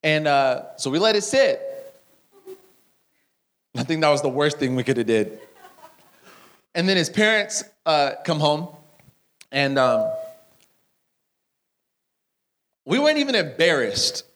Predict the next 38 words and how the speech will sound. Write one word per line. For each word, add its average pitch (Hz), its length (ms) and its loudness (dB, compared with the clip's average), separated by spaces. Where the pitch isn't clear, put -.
to 156 80 -4
be 143 100 0
honest. 117 580 -2
I 214 120 4
was 202 140 -2
kinda 147 280 -2
proud. 123 500 0
I 185 120 2
was 170 140 -2
like, 165 280 -2
"Hey, 254 400 2
look 220 260 -2
what 247 100 0
I 233 120 2
did 226 180 -2
for 226 100 -6
Todd." 208 420 0
And 165 320 0
I 190 80 4
was 208 180 0
hoping 285 440 0
it 226 80 0
was 220 180 2
gonna 214 160 0
come 208 180 0
out 196 140 2
like 180 160 2
this. 156 220 0
Like, 147 180 0
like, 151 220 -2
like, 156 260 0
this 277 240 0
was 233 180 -2
the 185 100 -2
goal. 160 520 -2
Like, 143 320 0
like, 151 240 -2
uh, 143 380 2